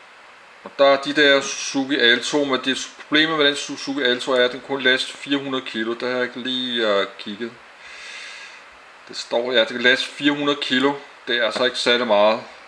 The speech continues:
Og, øh, kan næsten trække syv hundrede og halvtreds kilo. Det er ikke så godt. Så det er en, øh, Kia, men vi har ikke mere strøm.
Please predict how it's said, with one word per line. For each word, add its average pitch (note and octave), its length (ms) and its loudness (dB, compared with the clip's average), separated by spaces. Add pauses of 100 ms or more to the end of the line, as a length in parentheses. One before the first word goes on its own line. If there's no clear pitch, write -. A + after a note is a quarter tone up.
(140)
Og, G2+ 640 -8
øh, F#2+ 80 -10
kan G2 80 -16
næsten G#2+ 380 -6
trække A2+ 400 4
syv - 240 -10
hundrede A#2 220 -4
og G#2+ 40 -8
halvtreds - 320 -8
kilo. A2+ 240 -10 (1800)
Det - 120 -4
er - 60 -10
ikke - 160 -8
så - 140 -4
godt. A#2 400 2 (2250)
Så A2+ 200 -8 (160)
det G#2 340 2
er - 20 4
en, G2 220 -4
øh, F#2+ 280 4 (160)
Kia, F#2+ 680 0
men A#2+ 180 -4
vi A2 60 -8
har C3 120 2
ikke C#3+ 160 -2
mere C#3+ 600 6
strøm. C3 400 -2